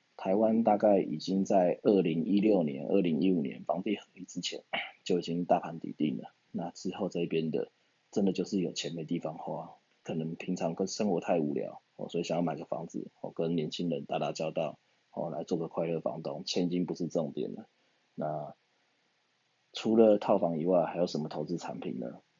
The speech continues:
还是有的，只是你说你今天你要买到店面跟办公的部分投资，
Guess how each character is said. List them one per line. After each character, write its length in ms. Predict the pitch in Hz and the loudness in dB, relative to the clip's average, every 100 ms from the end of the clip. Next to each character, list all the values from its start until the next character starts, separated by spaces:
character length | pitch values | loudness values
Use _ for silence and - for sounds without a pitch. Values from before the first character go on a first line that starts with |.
| _ | _
还 140 | - | -6
是 180 | - 104 | -2 2
有 280 | 90 73 50 | 2 0 -2
的， 160 | - - - _ _ | -6 -8 -14 _ _
只 140 | - 85 | -12 -4
是 240 | 104 98 | 2 2
你 140 | 80 | 2
说 200 | 78 101 | 0 2
你 140 | 101 82 | 4 2
今 140 | 92 | 2
天 160 | 98 95 | 2 2
你 60 | |
要 180 | 78 87 | 2 2
买 240 | 92 71 60 | 2 0 0
到 180 | 85 | -2
店 180 | 80 104 | 2 4
面 320 | 92 98 67 | 4 2 0
跟 220 | - 87 87 | -4 -6 0
办 220 | 98 90 | 2 2
公 160 | 87 | -4
的 80 | 82 | -8
部 140 | - 90 | -10 -6
分 180 | 90 82 | -6 -8
投 200 | - 62 | -12 -12
资， 280 | - 76 | -10 -12